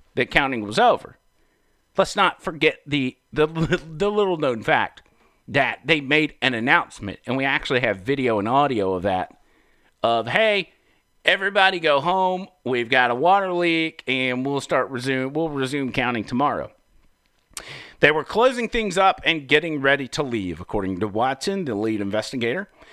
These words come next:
Here's where the confusion comes in. This is the fun part. Media and observers left as employees packed up, but Fulton's election director called a supervisor at State Farm Arena a few minutes later,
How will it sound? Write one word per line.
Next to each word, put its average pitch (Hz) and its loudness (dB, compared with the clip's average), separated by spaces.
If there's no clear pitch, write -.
Here's 233 -4
where 233 0
the 214 -2
confusion 220 -4
comes 117 -4
in. - -6
This 117 -10
is 95 -12
the 85 -10
fun 123 -4
part. - -10
Media 294 0
and 240 -4
observers 202 -2
left 175 2
as 165 4
employees 208 -4
packed 170 -2
up, 107 2
but 127 -4
Fulton's 247 -2
election 175 0
director 135 -2
called 170 0
a 170 -6
supervisor 135 0
at 170 0
State - -2
Farm 147 0
Arena 120 -2
a - -6
few 123 -6
minutes 117 -4
later, 165 -2